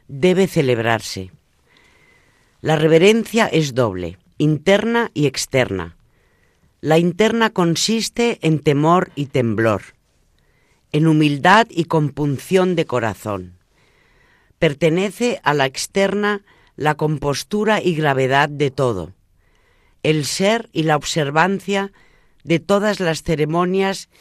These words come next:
y prescripciones de los ritos. El sacerdote se dará cuenta muy fácilmente del cuidado exquisito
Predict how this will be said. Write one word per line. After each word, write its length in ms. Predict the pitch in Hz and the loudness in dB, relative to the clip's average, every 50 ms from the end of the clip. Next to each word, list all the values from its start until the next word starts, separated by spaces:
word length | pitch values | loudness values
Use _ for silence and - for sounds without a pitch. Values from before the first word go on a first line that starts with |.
| _ _ - | _ _ -6
y 120 | - 180 | -6 -6
prescripciones 1200 | - - 156 156 147 - - - 151 139 131 - - - 170 175 170 165 156 165 175 156 - - - | -4 -2 -2 -2 -2 -2 -4 -4 -6 -8 -8 -8 -8 -2 0 2 2 2 0 -2 -4 -4 -6 -10 -10
de 160 | 107 131 131 | -4 -2 0
los 220 | 123 117 107 107 | 0 0 -2 -4
ritos. 640 | 107 113 123 117 - _ - 78 69 - - - _ _ _ _ _ _ _ _ _ _ _ _ _ _ _ _ _ _ _ _ _ _ _ _ _ _ _ _ _ - | -6 -4 -4 -4 -6 _ -12 -12 -12 -12 -16 -20 _ _ _ _ _ _ _ _ _ _ _ _ _ _ _ _ _ _ _ _ _ _ _ _ _ _ _ _ _ -2
El 140 | - 170 160 | -2 0 0
sacerdote 880 | - - 170 151 - 170 160 151 147 202 220 214 - 247 240 240 _ _ _ _ _ _ _ _ | 0 -2 -2 -2 0 0 -2 0 2 0 0 0 0 -4 -4 -4 _ _ _ _ _ _ _ _
se 220 | - - - 175 160 | -12 -6 -2 -2 2
dará 300 | 151 147 143 165 185 190 | 2 2 2 2 0 -2
cuenta 540 | - 170 170 165 160 143 - - 123 110 - | -2 -2 -2 0 0 -2 -2 -2 -2 -2 -2
muy 260 | - 170 175 196 220 208 | -4 -2 0 0 0 -2
fácilmente 1000 | - 202 190 170 - 165 139 135 143 156 165 185 196 190 190 - 214 208 - _ _ _ _ _ _ _ _ _ _ _ _ | -2 -2 -4 -4 -4 -8 -8 -8 -6 -6 -6 -6 -6 -8 -8 -10 -10 -10 -12 _ _ _ _ _ _ _ _ _ _ _ _
del 260 | - 131 180 175 160 | -4 -2 -2 -2 -2
cuidado 460 | 170 - 170 165 160 185 196 208 202 226 | -4 -4 -4 -4 -2 -2 -2 -2 -4 -6
exquisito 880 | 220 - - - - - 180 - - 214 214 208 - - 226 226 220 | -8 -8 -10 -10 -6 -6 -6 -6 -4 -6 -8 -8 -4 -4 -4 -4 -4